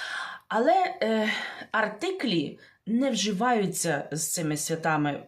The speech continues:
коли я хочу сказати «на Різдво». Не буду брати «zu den Weihnachten», буде просто «zu Weihnachten».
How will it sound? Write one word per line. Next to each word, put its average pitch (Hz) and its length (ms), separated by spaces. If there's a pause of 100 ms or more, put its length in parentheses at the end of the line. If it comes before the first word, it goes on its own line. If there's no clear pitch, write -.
(140)
коли 175 220
я 170 100
хочу 180 280
сказати 160 580 (360)
«на 196 360
Різдво». 143 680
Не 262 120
буду 233 260
брати 165 340
«zu 170 300
den 196 380
Weihnachten», 143 760
буде 240 260
просто 254 380
«zu 302 440
Weihnachten». 135 680